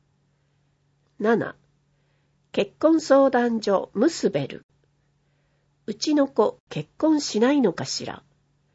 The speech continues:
独身のお子様の結婚相談承ります。まずはお気軽に仲人までご相談ください。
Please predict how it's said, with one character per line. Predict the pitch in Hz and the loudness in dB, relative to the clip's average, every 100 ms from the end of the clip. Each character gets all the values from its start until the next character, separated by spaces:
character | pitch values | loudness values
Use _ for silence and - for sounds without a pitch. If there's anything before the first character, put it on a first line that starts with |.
| _ _ _ _ - | _ _ _ _ -8
独 | 180 - | -6 -6
身 | - 320 | -2 2
の | 311 294 | 4 4
お | 277 | 4
子 | 254 | 2
様 | 254 247 233 | 2 2 2
の | 233 | 2
結 | 226 170 - | 0 -4 -2
婚 | 302 302 | -2 -2
相 | - 294 254 | 0 0 0
談 | 185 131 113 139 | -2 -6 -8 -2
承 | 196 190 180 165 | -2 0 -2 -4
り | 143 135 | -4 -6
ま | 113 | -8
す。 | - - - _ _ _ _ _ _ _ _ | -12 -18 -20 _ _ _ _ _ _ _ _
ま | - 262 | -2 -2
ず | 302 | 0
は | 262 170 | 2 2
お | 160 | 0
気 | - 269 | -4 -2
軽 | 285 269 | 0 2
に | 254 240 | 0 0
仲 | 196 196 285 339 | 0 -2 -2 0
人 | 262 | 0
ま | 208 | -2
で | 170 | -4
ご | 143 131 | -8 -8
相 | - 214 | -2 -2
談 | 202 185 165 | 0 -4 -4
く | 151 | -6
だ | 139 | -8
さ | - 127 | -8 -14
い。 | - | -14